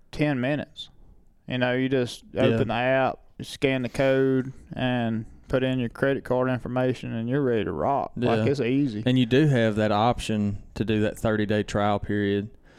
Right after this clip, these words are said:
Speaker 2: Uh,
Speaker 1: That's standard. Like, you get thirty days for free.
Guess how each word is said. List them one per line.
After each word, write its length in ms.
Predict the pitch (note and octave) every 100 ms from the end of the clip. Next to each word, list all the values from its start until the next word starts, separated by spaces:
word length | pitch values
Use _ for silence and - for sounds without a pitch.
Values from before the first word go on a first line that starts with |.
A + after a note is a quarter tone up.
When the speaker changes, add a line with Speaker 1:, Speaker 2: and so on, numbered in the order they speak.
| - -
Speaker 2:
Uh, 380 | A#2+ A#2+ G#2+ F2+ - -
Speaker 1:
That's 220 | C#3+ F#3
standard. 720 | - - - C#3 F3 C#3 G#2 A#2+
Like, 220 | B2+ D3
you 80 | D3
get 220 | C#3+ -
thirty 280 | C#3+ D3 C#3
days 360 | C3+ C#3 C3+
for 140 | - G#2+
free. 320 | - B2